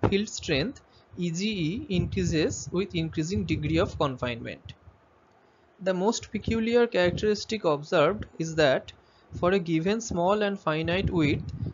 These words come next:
age states become indistinguishable from the bulk bands at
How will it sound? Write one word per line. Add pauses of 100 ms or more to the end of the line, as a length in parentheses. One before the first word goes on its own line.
(100)
age
states
become
indistinguishable
from
the
bulk
bands (400)
at